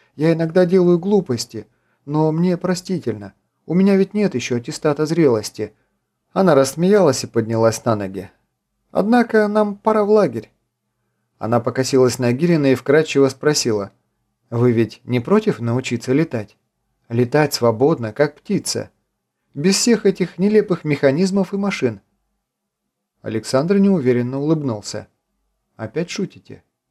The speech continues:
«Никаких шуток и розыгрышей, честное слово. Хотите? Тогда сидите спокойно и не мешайте».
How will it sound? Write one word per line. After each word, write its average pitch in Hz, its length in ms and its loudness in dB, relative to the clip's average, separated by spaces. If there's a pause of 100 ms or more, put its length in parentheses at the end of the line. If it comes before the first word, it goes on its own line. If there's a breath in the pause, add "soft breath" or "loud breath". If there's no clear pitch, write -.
(480)
«Никаких 123 580 -2
шуток 131 400 -2
и - 20 -2
розыгрышей, 110 640 0
честное 123 380 -6
слово. 185 400 0 (360)
Хотите? 143 640 0 (540)
Тогда 117 340 2
сидите 131 460 0
спокойно 135 580 -2
и - 20 -4
не 147 120 -2
мешайте». 110 600 0